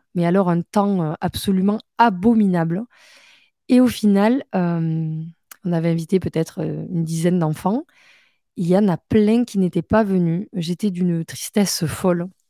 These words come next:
J'étais inconsolable. Euh, parce qu'en fait, les parents avaient pas eu envie de, de sortir parce que c'était, euh, bah voilà, il y avait une averse, une averse, euh, diluvienne. Et finalement, on s'est retrouvés, on était peut-être trois ou quatre, je crois.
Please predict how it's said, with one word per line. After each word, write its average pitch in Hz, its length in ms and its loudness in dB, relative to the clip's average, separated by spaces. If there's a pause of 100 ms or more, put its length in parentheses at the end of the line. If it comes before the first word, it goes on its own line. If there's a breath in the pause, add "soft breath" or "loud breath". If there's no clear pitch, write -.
(140)
J'étais 175 240 -4
inconsolable. 170 720 0 (720 soft breath)
Euh, 165 320 -2
parce 170 180 -4
qu'en 160 140 -4
fait, 175 180 -2
les 165 100 2
parents 165 420 -2
avaient 156 180 -4
pas 160 320 -2
eu 151 160 -6
envie 156 320 -4
de, 160 320 -4
de 175 120 -2
sortir - 520 -4
parce - 160 -4
que - 80 -8
c'était, 170 400 -4
euh, 156 100 -8 (440)
bah 160 100 -8
voilà, 160 180 -6
il 160 80 -6
y 160 60 -4
avait 156 100 0
une 160 140 2
averse, 160 420 0 (920 soft breath)
une 175 140 2
averse, 175 420 0
euh, 160 180 0
diluvienne. 190 600 2 (720 soft breath)
Et 202 100 4
finalement, 233 540 4
on 208 60 2
s'est 180 240 -2
retrouvés, 185 440 -2
on 196 100 0
était - 200 -4
peut-être - 300 -4
trois 190 280 -2
ou 185 160 -4
quatre, 180 380 -4
je 165 80 -4
crois. 165 320 -8